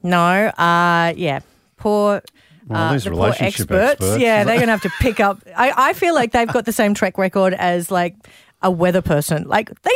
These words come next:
Speaker 1: never get the weather right.
Speaker 2: Mm,
Speaker 1: What's going
Speaker 2: yeah.
Speaker 1: on? And yet we listen to them every night. Um, yeah, there's, I'm hoping, I'm hoping that we might have one or two this season that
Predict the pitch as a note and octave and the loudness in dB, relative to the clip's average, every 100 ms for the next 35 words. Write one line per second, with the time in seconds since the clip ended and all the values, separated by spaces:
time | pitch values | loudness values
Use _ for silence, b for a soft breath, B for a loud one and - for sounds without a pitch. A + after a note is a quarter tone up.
0 | C5 B3+ G3+ D#3+ F3+ F3 F3 F#3 D4+ A4+ | 0 0 0 0 2 2 2 2 2 0
1 | - - A#4+ - E4 C4+ D4+ F4+ G3 G#3 | -4 -2 -2 0 0 2 2 2 2 2
2 | G#3 - A#3+ E4 - G3+ F3 D#3 E3 G3 | 0 0 -2 -2 -2 -4 -2 -2 -2 -2
3 | B3 D4+ F4+ A#3+ F3+ B B B B B | -2 -2 -2 -2 -6 B B B B B
4 | - A3 A3 G#3+ - G3 F#3+ F3+ D#3 E3+ | -2 2 2 0 -2 0 2 4 2 -2
5 | F#3 G3+ G#3 G3+ - F#3+ A#3 C4 D4+ B3+ | 0 2 0 -2 -4 0 2 2 0 2
6 | G3 G3+ - E3+ E3 B3+ E4+ b b b | 0 0 0 -2 -2 -4 -8 b b b
7 | b b b _ F#3+ A3 A#3+ A#3+ B3 A3 | b b b _ -2 0 0 0 0 0
8 | G3+ G3 F3+ F3 E3+ E3+ D#3+ - E3 E3 | 2 2 2 -2 -2 -2 -2 -2 0 0
9 | E3 D#3 - D#3 D#3 D3+ D3+ - D3 C#3 | 0 -2 -2 -2 -2 -2 -6 -2 -4 -2
10 | C#3+ C3+ C#3 | -4 -4 -6